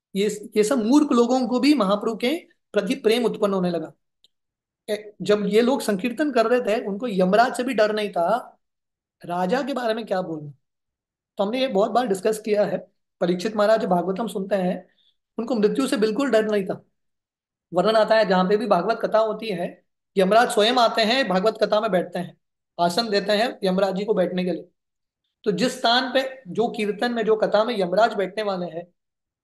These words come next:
भक्तों को यमराज से डर नहीं है, तो ये राजा से क्या डर? जैसे हरिदास ठाकुर के जिंदगी में हम देखते हैं, जब हरिदास ठाकुर कीर्तन कर रहे थे, वहां का जो काजी था,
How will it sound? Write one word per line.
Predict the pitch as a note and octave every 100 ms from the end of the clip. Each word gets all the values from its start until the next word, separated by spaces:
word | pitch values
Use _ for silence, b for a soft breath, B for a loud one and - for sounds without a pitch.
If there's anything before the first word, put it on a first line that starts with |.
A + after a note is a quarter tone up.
| _ _ -
भक्तों | E3+ - A3+
को | B3
यमराज | G3 F#3 A3 B3
से | C4+
डर | G#3 A3
नहीं | A3+ A3+ F#3
है, | G3+ C4+
तो | -
ये | A#3+ A#3+
राजा | E3+ E3+ B3
से | - A#3
क्या | G#3+ A3+
डर? | E3+ C3 _ _ _ _ _ _ _ _ _ -
जैसे | F3+
हरिदास | E3+ F#3 G3 G3
ठाकुर | F#3+ F#3+ G3
के | F#3
जिंदगी | F3+ F#3+ G3+
में | G3+
हम | F#3
देखते | F3+ -
हैं, | F3 F3 _ _ _ _
जब | F3+ D#3+
हरिदास | F3+ F#3+ G#3
ठाकुर | G#3 G3 G3+
कीर्तन | G3 F#3 G#3+ G#3+
कर | G3+
रहे | F#3 G3
थे, | C#4+ _ _ _ _ -
वहां | F3+ F#3
का | F#3+
जो | G3 - - - -
काजी | F3+ F3 A#3
था, | F#3+ G3+ B3+ F#3 -